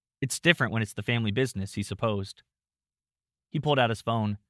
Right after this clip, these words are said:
flicking and tapping the screen a few times. He scrolled to his sister's name. A familiar voice behind him forced him to lift his head in response. "Excuse me, Edmund boy." Barnabas, the old dude who couldn't remember when his own friends had died,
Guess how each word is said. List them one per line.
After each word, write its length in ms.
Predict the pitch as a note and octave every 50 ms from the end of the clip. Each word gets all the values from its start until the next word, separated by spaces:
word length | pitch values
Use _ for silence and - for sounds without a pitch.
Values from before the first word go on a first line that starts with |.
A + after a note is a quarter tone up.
| _ _ _ _ _ _
flicking 340 | C#3 C#3 - - B2 A2+ A2
and 100 | G#2+ -
tapping 280 | C3 A#2+ A#2 - A#2
the 80 | A2 G#2+
screen 320 | - - - B2 A#2 A2
a 40 | A2
few 180 | - - A#2+ A2
times. 520 | - B2 A2 G#2+ G#2 G2 G2 G2 - -
He 100 | - C3
scrolled 380 | B2 - - - C3 B2 A#2 G#2+
to 60 | A2
his 100 | G#2+ G2+
sister's 380 | - - A#2 - - A2 G#2 A2
name. 320 | A#2 A2+ A2+ G#2+ G#2+ G#2+ - - - - - - - - - - - - - - - - - -
A 40 | C3+
familiar 400 | A2+ D3 C3 C#3+ D#3 D#3+ D#3 D3
voice 260 | A#2+ C3+ C3+ A#2+ G2+
behind 440 | A2 - - A#2+ A2+ B2 A#2+ A2+ G#2
him 180 | G2+ G2 F#2+ - - - - - -
forced 300 | - D3 C#3+ - - -
him 100 | G#2 G2+
to 80 | G#2+
lift 200 | G#2+ A2+ A2 -
his 120 | A2+ G#2 -
head 160 | C3 A#2+ A2
in 80 | G2+ G2+
response. 600 | G2 - - - A2+ A2 G#2 - - - - - _ _ _ _ _ _ _ _ _ _ _ _ _ _ _ _ -
"Excuse 460 | G3+ - - - D4+ E4+ - D3 B2+
me, 240 | A2+ G#2+ G2 D#3 - _ _ _ _ _
Edmund 320 | - C4 A#3 G3 F3+ C#3 B2
boy." 320 | - A#2+ G#2 - - - - _ _ _ _ _ _ _ _ _ _
Barnabas, 540 | G2+ G#2 G#2 G2 F#2+ A2 A2 - - - - _ _ _ _ _ _
the 100 | A#2 A#2
old 220 | A#2+ A#2+ A2+ G#2+
dude 240 | G#2 A2 A2+ A2 G#2
who 100 | A2 G2
couldn't 260 | - - - B2+ A#2
remember 380 | A2+ A2 A#2 A#2+ A#2 A#2 A2 G#2
when 280 | G2+ G2+ A2 A#2 A2+
his 120 | A2+ G#2+ A2
own 180 | A#2 A2 G#2+
friends 380 | G2+ - - B2 A#2+ A#2 A2+ G#2
had 140 | G#2 F#2+ -
died, 440 | - A#2 C3 A#2+ G#2 G2+ G2+ G2+